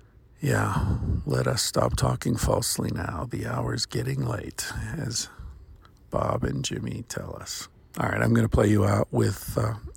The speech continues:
All Along the Watchtower. Why the fuck not? Thanks for listening to the podcast. Thanks for, uh, your support, however you offer it, whether it's just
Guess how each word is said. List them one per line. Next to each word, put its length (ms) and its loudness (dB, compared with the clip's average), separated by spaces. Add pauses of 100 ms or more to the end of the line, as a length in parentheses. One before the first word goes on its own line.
(120)
All 200 4
Along 300 4
the 100 2
Watchtower. 720 -2 (340)
Why 300 -4
the 100 -4
fuck 320 -4
not? 240 -8 (120)
Thanks 220 4
for 100 4
listening 440 2
to 80 0
the 80 -2
podcast. 640 0
Thanks 260 0
for, 360 2 (340)
uh, 380 -2
your 180 2
support, 560 4
however 460 0
you 340 0 (760)
offer 400 6
it, 140 2
whether 300 2
it's 180 -2
just 480 -2